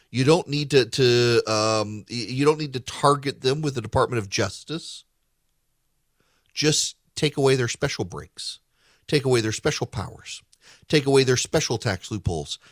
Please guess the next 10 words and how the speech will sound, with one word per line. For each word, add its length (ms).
Take 180
away 220
their 140
special 420
interests. 640
Make 360
them 180
compete. 720
And 320
then 760